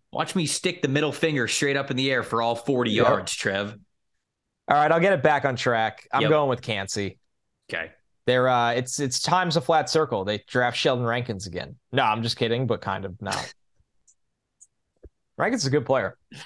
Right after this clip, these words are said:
Speaker 1: He is a
Speaker 2: He's
Speaker 1: good
Speaker 2: just on the,
Speaker 1: player.
Speaker 2: he was just on the Jets the last two years instead.
Speaker 1: Well, Adetomiwa Adebawore doesn't have to wait very long.
Speaker 2: Mm, yeah, we know they like athletic D line on, in
Speaker 1: Philadelphia
Speaker 2: Philadelphia.
Speaker 1: Eagles at number thirty. I got them with Devon Witherspoon at number ten, and we're picking an absolute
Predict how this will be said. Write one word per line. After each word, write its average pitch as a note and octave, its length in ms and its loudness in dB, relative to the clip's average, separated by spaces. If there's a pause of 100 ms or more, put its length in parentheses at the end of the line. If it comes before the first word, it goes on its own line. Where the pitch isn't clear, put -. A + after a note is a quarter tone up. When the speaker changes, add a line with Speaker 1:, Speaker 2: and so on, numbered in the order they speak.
(320)
Speaker 1:
He D#3+ 100 2
is F#3 60 2
a - 20 2
Speaker 2:
He's - 20 2
Speaker 1:
good G2+ 40 0
Speaker 2:
just A#2+ 120 2
on G#2+ 80 0
the, G#2 60 2
Speaker 1:
player. F#2 200 -4
Speaker 2:
he A#2+ 60 -2
was B2+ 100 0
just B2 120 -2
on C3 80 2
the A#2 60 0
Jets - 320 -2
the - 60 -8
last - 280 -2
two G#2 80 -6
years F#2+ 320 -6
instead. G2+ 400 -6 (240)
Speaker 1:
Well, B2+ 220 0
Adetomiwa D3 680 0
Adebawore A#2+ 360 0
doesn't A2 200 -2
have A2+ 120 -4
to A2 60 -4
wait G#2+ 180 0
very F#2 160 -6
long. F#2 300 -10 (240)
Speaker 2:
Mm, B2 520 -2 (280)
yeah, G2+ 340 0 (180)
we A#2+ 100 0
know C3+ 140 4
they B2 140 2
like G#2+ 200 0
athletic G2 400 -2
D G2 140 -6
line F#2+ 240 -4
on, F#2 260 -8
in G#2 160 -8
Speaker 1:
Philadelphia - 0 -
Speaker 2:
Philadelphia. A2 560 0
Speaker 1:
Eagles G#2 300 -2
at G2+ 60 -2
number G2 200 -2
thirty. F#2+ 360 -2
I G2 60 -2
got G#2 180 -2
them G#2+ 200 0
with G2+ 120 -2
Devon G#2 320 -2
Witherspoon A2 560 -2
at G2+ 60 -4
number G2+ 200 -2
ten, G#2+ 440 -2 (240)
and G2+ 120 -2
we're G2+ 80 0
picking G2+ 380 -2
an F#2+ 140 -4
absolute G#2 800 -2